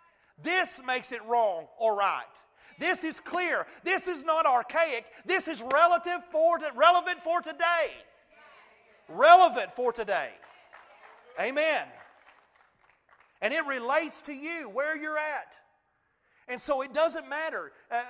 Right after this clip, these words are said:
an argument that is based on how you feel is not an argument. It's just a justification. Paul, Paul, Paul the Apostle, one of the greatest Christians that ever walked the face of the earth,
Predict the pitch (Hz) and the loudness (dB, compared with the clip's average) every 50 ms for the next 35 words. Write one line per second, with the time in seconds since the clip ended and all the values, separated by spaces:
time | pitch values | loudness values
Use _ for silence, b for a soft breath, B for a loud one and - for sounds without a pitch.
0 | 247 233 220 214 226 262 311 339 311 330 320 311 294 277 - 240 226 220 208 156 | -10 -10 -8 -4 -2 0 0 0 0 -4 -8 -10 -10 -10 -8 -8 -8 -8 -10 -12
1 | 143 143 233 269 320 311 - - 269 240 233 226 277 277 277 262 240 240 214 - | -10 -6 -6 -6 -6 -8 -8 -8 -8 -8 -6 -6 -6 -8 -8 -10 -12 -14 -14 -10
2 | 311 339 320 269 226 190 185 226 269 285 277 269 285 302 330 330 269 180 196 151 | -10 -8 -6 -6 -8 -8 -6 -6 -6 -4 -4 -4 -6 -6 -6 -6 -10 -14 -18 -18
3 | 120 101 _ _ _ _ _ _ _ _ _ _ _ _ _ _ _ _ _ _ | -20 -20 _ _ _ _ _ _ _ _ _ _ _ _ _ _ _ _ _ _
4 | b b b b b b 277 - - - 339 - - - 254 170 - 294 277 - | b b b b b b -12 -12 -10 -8 -8 -8 -10 -12 -12 -8 -6 -6 -6 -6
5 | - 254 196 247 190 285 302 320 294 - - - 131 101 _ _ _ _ _ _ | -10 -16 -18 -12 -8 -6 -6 -6 -6 -10 -16 -18 -20 -20 _ _ _ _ _ _
6 | _ _ _ _ _ _ _ _ _ _ _ _ _ _ _ _ _ _ _ _ | _ _ _ _ _ _ _ _ _ _ _ _ _ _ _ _ _ _ _ _
7 | _ _ _ _ _ _ _ _ _ _ _ _ _ _ _ _ _ _ _ _ | _ _ _ _ _ _ _ _ _ _ _ _ _ _ _ _ _ _ _ _
8 | _ _ _ _ _ _ _ _ _ _ - 247 294 311 277 220 180 - - 254 | _ _ _ _ _ _ _ _ _ _ -2 0 0 2 0 -2 -4 -4 -2 0
9 | 294 330 330 277 226 - - - - - _ _ - - 247 277 302 330 330 294 | 0 2 0 0 -2 -6 -10 -20 -20 -20 _ _ -12 -6 -4 -2 -2 -2 -2 -4
10 | 247 196 165 - - 262 254 269 240 - - - 117 - _ _ _ _ _ _ | -6 -10 -10 -10 -8 -6 -6 -6 -6 -8 -12 -20 -20 -20 _ _ _ _ _ _
11 | _ _ _ _ _ _ _ _ _ - 240 285 262 208 180 151 180 220 254 294 | _ _ _ _ _ _ _ _ _ -6 -4 -4 -4 -4 -6 -4 -2 0 0 0
12 | 311 311 269 - - - - 277 311 - - - 285 262 208 190 180 208 262 294 | -2 -6 -10 -14 -14 -12 -10 -10 -10 -10 -12 -16 -16 -14 -8 -6 -4 -4 -4 -4
13 | 294 269 277 277 277 277 - - 285 277 254 - 247 247 254 262 240 180 | -6 -6 -4 -4 -6 -6 -8 -12 -12 -12 -12 -14 -14 -10 -8 -6 -6 -6